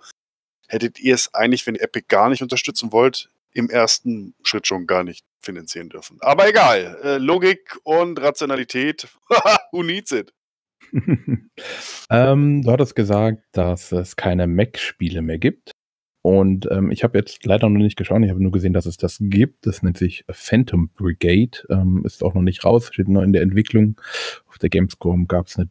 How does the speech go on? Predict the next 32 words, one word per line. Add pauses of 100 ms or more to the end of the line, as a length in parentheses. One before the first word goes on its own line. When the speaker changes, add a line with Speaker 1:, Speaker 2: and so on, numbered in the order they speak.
Speaker 2:
Demo,
das
ist
auch
ein
Mech-Strategiespiel (100)
der
Crypt
of
the
Necron
Dancer
Entwickler. (220)
Und,
äh,
es
sieht
wohl
auch (100)
cool, (220)
richtig
gut
aus,
aber
mehr
kann
ich
dazu
im
Moment
nicht
sagen.